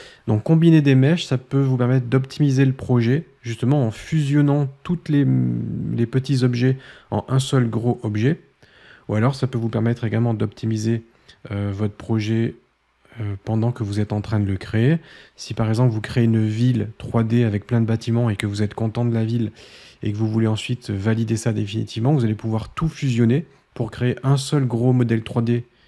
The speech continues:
qui contient tous les bâtiments. Et pourquoi est-ce que c'est plus optimisé ? Eh bien parce que c'est plus simple pour Unity de calculer un seul gros objet plutôt que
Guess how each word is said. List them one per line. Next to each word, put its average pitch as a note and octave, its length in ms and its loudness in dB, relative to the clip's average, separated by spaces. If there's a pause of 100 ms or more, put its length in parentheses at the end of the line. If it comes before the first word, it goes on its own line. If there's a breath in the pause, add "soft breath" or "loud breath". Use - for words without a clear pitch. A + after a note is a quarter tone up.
(160 soft breath)
qui A#2+ 100 -6
contient A2+ 300 -2
tous C3+ 140 -2
les C3 100 4
bâtiments. A#2 420 -2 (580 loud breath)
Et D#3+ 80 0
pourquoi C3+ 220 0
est-ce D#3+ 80 -2
que D3+ 80 -2
c'est C3+ 120 -2
plus C3+ 140 2
optimisé ? C3 520 4 (180)
Eh A2+ 80 0
bien C3 220 2
parce B2 240 -4
que C3 80 0
c'est B2+ 160 0
plus C#3 180 -6
simple B2+ 400 -2
pour A2 160 -4
Unity A2 420 0 (380 loud breath)
de A#2 60 0
calculer A2+ 640 0
un B2+ 100 2
seul B2 400 -2
gros G#2+ 420 -4 (120)
objet A2 400 0 (340)
plutôt C3 340 0
que C3 340 0